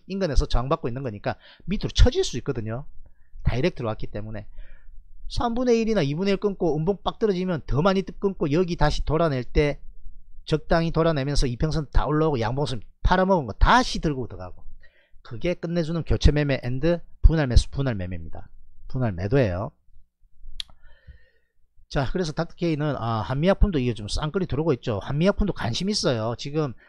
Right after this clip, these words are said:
아, 바이오 중에는 한미약품, 에이치엘비, 에이치엘비가 더 관심 있습니다만 스트레이트로 올랐고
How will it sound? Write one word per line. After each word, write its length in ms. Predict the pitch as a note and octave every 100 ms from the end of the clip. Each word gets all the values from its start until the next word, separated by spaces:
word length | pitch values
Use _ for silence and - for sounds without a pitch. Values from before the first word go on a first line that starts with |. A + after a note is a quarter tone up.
| _
아, 120 | -
바이오 360 | G#2+ - C#3 G#3
중에는 280 | E3+ E3+ A#2+
한미약품, 840 | - D3+ F3+ G3 F#3 - G3 A2+ E2+ -
에이치엘비, 540 | D#3+ - F#3 E3+ D3+
에이치엘비가 520 | C#3+ F3 - A3 G#3
더 120 | D#3 E3
관심 280 | C3+ A#2+
있습니다만 680 | D3 - D#3+ C3 B2+ B2+ D#2+ -
스트레이트로 580 | - - - F#3+ F#3+ D#3
올랐고 480 | D#3+ C#3 - D#3+